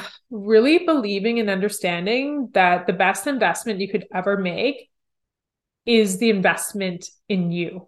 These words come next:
Like, you are your greatest investment.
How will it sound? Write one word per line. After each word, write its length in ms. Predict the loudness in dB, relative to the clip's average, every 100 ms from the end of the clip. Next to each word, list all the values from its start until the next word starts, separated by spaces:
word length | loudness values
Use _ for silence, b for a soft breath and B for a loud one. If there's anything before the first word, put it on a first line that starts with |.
| _
Like, 180 | -6 -6
you 540 | -6 -2 0 2 2 0
are 440 | 2 2 4 2
your 240 | 2 -2 -2
greatest 580 | -2 0 0 0 -2 -4
investment. 960 | -4 -4 -4 -6 -10 -12 -16 -20 -20